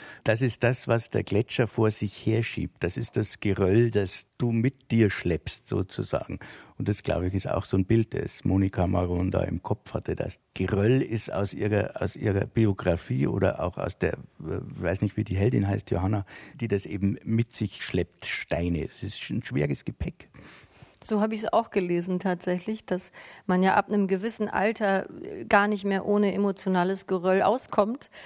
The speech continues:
Speaker 2: Und deswegen ist für mich dieser Roman auch ein gutes Beispiel. Ich würde ihn einfach mal einen Wenderoman in mehrfacher Hinsicht nennen,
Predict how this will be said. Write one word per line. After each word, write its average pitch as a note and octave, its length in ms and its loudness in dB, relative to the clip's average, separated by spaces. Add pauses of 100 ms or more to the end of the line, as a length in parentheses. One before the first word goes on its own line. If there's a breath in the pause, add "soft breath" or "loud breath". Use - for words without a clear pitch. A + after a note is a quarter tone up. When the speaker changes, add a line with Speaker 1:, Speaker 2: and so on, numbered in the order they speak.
(300 loud breath)
Speaker 2:
Und G#3 400 2
deswegen G#3+ 400 2
ist G3+ 120 -2
für G#3+ 120 2
mich A#3+ 260 4
dieser B3 220 2
Roman G3+ 420 2
auch - 240 0
ein - 220 -6
gutes G3+ 340 -6
Beispiel. G3 580 2
Ich - 200 -12
würde A#3+ 240 2
ihn G#3+ 160 2
einfach G#3+ 340 2
mal G3 480 0 (180)
einen G3 440 2
Wenderoman G3 640 2
in F#3+ 100 2
mehrfacher F#3+ 460 -2
Hinsicht F#3+ 580 -2
nennen, E3+ 300 -4